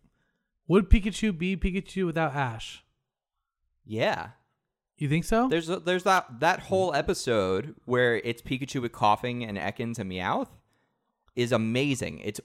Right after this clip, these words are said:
Speaker 2: all the Pokemon get washed up after the S S N and they don't have their, their Pokemon trainers with them, and they have to survive, like, together, and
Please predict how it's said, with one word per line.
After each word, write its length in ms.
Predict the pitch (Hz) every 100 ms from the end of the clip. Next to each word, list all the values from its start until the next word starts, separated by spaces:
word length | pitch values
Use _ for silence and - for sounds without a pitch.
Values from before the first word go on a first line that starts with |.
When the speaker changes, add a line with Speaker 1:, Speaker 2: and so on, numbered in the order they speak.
| _
Speaker 2:
all 180 | 120 151
the 80 | 160
Pokemon 480 | 156 131 127 117 110
get 120 | 95
washed 460 | 98 104 143 -
up 240 | 98 101 - 104
after 280 | 98 120 113
the 120 | 113
S 140 | 127
S 160 | 139 -
N 280 | 92 92 101
and 80 | 95
they 80 |
don't 360 | 95 98 101 -
have 460 | 123 95 90 90 - _ _ _ _ -
their, 280 | 98 92 - _ _
their 320 | 107 98 92
Pokemon 400 | - 95 117 95
trainers 320 | 110 92 90
with 140 | 95 -
them, 200 | 92 95
and 80 | 92
they 80 |
have 160 | 98 95
to 80 | 101
survive, 720 | - 98 98 95 92 92 -
like, 200 | 95 -
together, 600 | 107 98 87 90 90 90
and 180 | 87